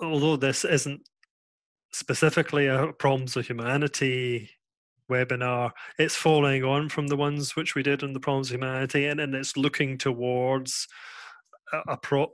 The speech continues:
one of the problems, if you like, which is that of global unity, international unity. So the, the same theme is, is come-, is being carried through in,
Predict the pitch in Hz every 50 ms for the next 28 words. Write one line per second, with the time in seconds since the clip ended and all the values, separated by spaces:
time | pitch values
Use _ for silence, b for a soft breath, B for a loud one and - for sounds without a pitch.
0 | _ - - 131 131 143 143 151 156 135 123 - 139 - - 147 143 139 135 131
1 | 131 131 127 - 131 123 127 127 123 131 - - - 131 135 139 - - 135 120
2 | 113 117 127 120 117 120 117 - 135 123 113 110 - - _ _ - - 127 123
3 | 123 123 127 123 120 113 113 113 117 113 117 117 - - 135 127 120 120 - 120
4 | 117 117 120 117 - - 120 113 113 113 113 120 120 - - 131 123 - - 135
5 | 131 127 123 113 B B B B B B B - 123 - - 156 151 151 147 143
6 | 131 123 _ b b b b b _ - - - 147 143 143 139 131 120 113 117
7 | 113 - 139 - 185 127 - - - - 139 135 151 151 123 113 110 123 120 117
8 | - - 131 120 113 110 110 107 - - - - 117 110 110 113 113 123 - _
9 | B B B B B B B B B B - 127 120 117 117 117 117 117 113